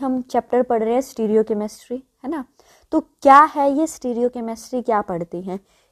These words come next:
एक हमें पता है कि इस केमिस्ट्री की क्या है, ब्रांच है, जिसमें हम क्या करते हैं,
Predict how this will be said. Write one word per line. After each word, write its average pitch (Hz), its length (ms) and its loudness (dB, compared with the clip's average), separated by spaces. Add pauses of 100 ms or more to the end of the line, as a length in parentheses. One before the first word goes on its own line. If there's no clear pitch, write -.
एक 285 220 2
हमें 294 200 4
पता 285 200 2
है 277 60 4
कि 285 140 -2
इस 302 160 -4
केमिस्ट्री 262 540 -4
की 269 160 -2
क्या 254 160 4
है, 254 200 0
ब्रांच 185 540 -4
है, 175 120 -12 (460)
जिसमें 285 400 -2
हम 370 260 0
क्या 302 260 2
करते 202 520 -4
हैं, 254 220 -2